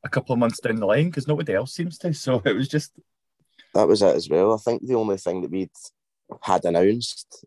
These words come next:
Speaker 2: was Transmit, and we were just kinda waiting for that to happen. Um, we, we didn't want to announce any gigs, or, like, we didn't want to plan to put any gigs on, just because, like, if you put a gig on and it gets postponed and postponed and postponed, people are just gonna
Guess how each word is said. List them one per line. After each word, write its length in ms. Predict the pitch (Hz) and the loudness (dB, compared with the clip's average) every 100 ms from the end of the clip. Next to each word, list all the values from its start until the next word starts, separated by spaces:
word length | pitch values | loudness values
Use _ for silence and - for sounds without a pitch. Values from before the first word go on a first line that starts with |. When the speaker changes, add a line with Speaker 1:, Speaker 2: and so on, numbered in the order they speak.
| - | -6
Speaker 2:
was 360 | 92 92 87 | 2 4 2
Transmit, 540 | - 87 92 101 123 - - | 2 2 2 0 -2 -2 -4
and 320 | 90 87 85 _ _ _ _ _ _ _ _ _ | -4 -4 -6 _ _ _ _ _ _ _ _ _
we 80 | 85 | -4
were 100 | 82 | -2
just 180 | 85 - | -2 -2
kinda 200 | - 90 | 0 2
waiting 240 | 85 85 | 4 2
for 120 | 85 82 | 2 2
that 200 | 87 - | 2 0
to 100 | 117 | -2
happen. 480 | 113 107 110 113 117 - | 0 0 -2 -10 -16 -8
Um, 460 | 82 87 87 87 87 _ _ _ _ _ | -4 -2 -2 -6 -10 _ _ _ _ _
we, 140 | - 107 | -2 2
we 240 | 113 107 | 2 2
didn't 200 | 113 120 | 0 0
want 160 | 90 95 | -2 -2
to 80 | 113 | -2
announce 300 | 117 113 131 | -4 -4 -6
any 140 | 120 | -6
gigs, 460 | 120 120 117 - - | -2 -4 -4 -12 -8
or, 100 | 87 | -6
like, 180 | 85 85 | -4 -4
we 60 | |
didn't 200 | 90 104 | -4 -4
want 120 | 80 - | -2 -6
to 80 | |
plan 440 | - 92 90 92 95 - | -6 -2 0 0 -4 -12
to 80 | - | -8
put 80 | - | -4
any 140 | 85 87 | -2 -2
gigs 260 | 90 - | -4 -2
on, 220 | 87 92 | 2 2
just 220 | 95 92 - - | 0 -8 -10 -12
because, 420 | 85 87 82 - - - _ _ _ _ _ _ _ _ _ _ _ _ _ _ _ _ - | -4 -2 -2 -6 -16 -20 _ _ _ _ _ _ _ _ _ _ _ _ _ _ _ _ -10
like, 160 | 82 - - _ _ _ - | -10 -10 -20 _ _ _ -6
if 140 | - | -4
you 60 | - | 0
put 200 | - - | 4 4
a 60 | |
gig 240 | 98 85 87 | 4 2 4
on 140 | 101 | 4
and 80 | 98 | 4
it 80 | 90 | 2
gets 140 | 82 | -2
postponed 500 | - 82 - 80 85 | -6 -8 0 2 2
and 100 | 82 | -2
postponed 400 | 87 - 80 82 | -8 -8 -4 -4
and 80 | 82 | -6
postponed, 560 | 80 - 76 82 98 - | -10 -2 0 2 -2 -4
people 240 | 98 110 | 0 2
are 40 | |
just 140 | 104 101 | 2 0
gonna 220 | 85 82 | 0 0